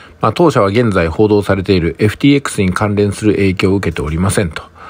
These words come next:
で、えー、お客様の資産は保全されており、すべてのサービスが通常通りご利用いただけるということですね。まあ、つまり法令に基づきお客様からお預かりしている法定通貨暗号資産は、当社に帰属する自己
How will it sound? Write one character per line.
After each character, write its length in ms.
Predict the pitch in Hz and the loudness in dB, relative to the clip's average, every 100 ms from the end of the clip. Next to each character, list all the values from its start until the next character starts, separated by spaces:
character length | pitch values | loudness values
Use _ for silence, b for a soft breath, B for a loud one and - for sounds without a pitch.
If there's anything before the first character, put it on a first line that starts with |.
| B B - | B B 0
で、 220 | 143 - - | 0 0 0
え 200 | 107 101 | 2 2
ー、 40 | |
お 60 | 101 | 2
客 180 | 104 | -2
様 200 | - 113 | -2 -2
の 100 | 107 | -2
資 180 | 85 - | -4 -4
産 220 | 104 85 | -2 0
は 140 | 101 113 | 0 0
保 220 | - 110 | -2 -2
全 180 | 104 104 | 0 0
さ 140 | 104 | 0
れ 80 | 92 | 0
て 80 | 90 | 0
お 60 | |
り、 120 | 82 78 | -2 -2
す 160 | - | 0
べ 80 | 165 | 0
て 100 | 156 | 0
の 80 | 101 | -2
サ 140 | 95 | -2
ー 40 | 87 | -2
ビ 100 | 85 | -2
ス 120 | 104 | -2
が 100 | 101 | -2
通 260 | - 101 | -2 -2
常 160 | 92 90 | 0 2
通 120 | 107 | 2
り 100 | 165 | 0
ご 160 | 98 80 | -2 -2
利 60 | 78 | -2
用 80 | 71 | -4
い 60 | |
た 140 | 69 73 | -6 -8
だ 100 | 82 | -4
け 120 | 87 | -2
る 100 | 98 | -2
と 120 | - | -4
い 40 | |
う 40 | - | -10
こ 120 | - | -10
と 140 | - | -10
で 60 | - | -14
す 140 | - | -8
ね。 180 | - 98 - B B B B B | -4 -4 -6 B B B B B
ま 100 | 135 | -2
あ、 20 | |
つ 100 | - | 0
ま 100 | 175 | 0
り 100 | 131 | 2
法 200 | 95 147 | 2 2
令 120 | 143 | 2
に 80 | 147 | 2
基 160 | 147 139 | 0 0
づ 180 | 139 | -2
き 80 | 127 | -2
お 100 | 95 | -2
客 220 | 92 110 | 0 -2
様 180 | - 120 | 0 -2
か 100 | 110 | 0
ら 100 | 117 | 0
お 80 | 95 | 0
預 140 | 95 - | 0 -2
か 80 | |
り 80 | 98 | -4
し 40 | 90 | 0
て 100 | 101 | 0
い 20 | |
る 80 | 90 | 0
法 180 | 113 | 0
定 140 | 107 107 | 2 0
通 160 | 104 | 0
貨 140 | 98 82 | 0 0
暗 100 | 101 | 2
号 120 | 107 | 2
資 100 | 101 | 0
産 200 | - 76 | -2 0
は、 320 | 110 107 67 - | 2 0 -2 -4
当 160 | - 196 | 0 2
社 120 | 170 | 2
に 140 | 104 82 | -2 -4
帰 160 | - | -4
属 200 | 120 135 | -4 -4
す 160 | - 135 | -2 0
る 80 | 113 | 0
自 180 | |
己 40 | 87 | 0